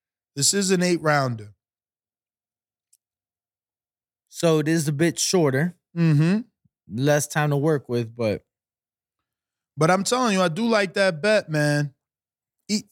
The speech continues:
Speaker 1: you know, obviously, you can go with your gamble of the week and slide it in there. If Vences is not your guy, don't put it in there.
Speaker 2: No, I just, you know, I prefer the prop bets.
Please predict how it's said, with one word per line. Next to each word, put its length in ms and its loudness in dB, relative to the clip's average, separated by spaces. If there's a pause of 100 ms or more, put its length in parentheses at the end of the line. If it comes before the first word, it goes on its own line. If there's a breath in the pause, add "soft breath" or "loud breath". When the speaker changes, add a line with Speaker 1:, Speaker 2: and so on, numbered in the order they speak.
Speaker 1:
you 140 2
know, 340 0 (340)
obviously, 500 0
you 200 2
can 180 0
go 140 2
with 220 -4
your 120 2
gamble 540 0
of 80 0
the 80 0
week 280 -2
and 140 -2
slide 360 2
it 100 -2
in 180 2
there. 300 -2 (160)
If 120 0
Vences 500 0
is 140 0
not 300 0
your 120 -2
guy, 260 -2
don't 260 -4
put 200 -2
it 100 0
in 220 2
there. 300 -2 (1120)
Speaker 2:
No, 200 4
I 220 2
just, 320 -6
you 60 -6
know, 60 -2
I 100 0
prefer 320 -6
the 100 -4
prop 380 -2
bets. 480 -6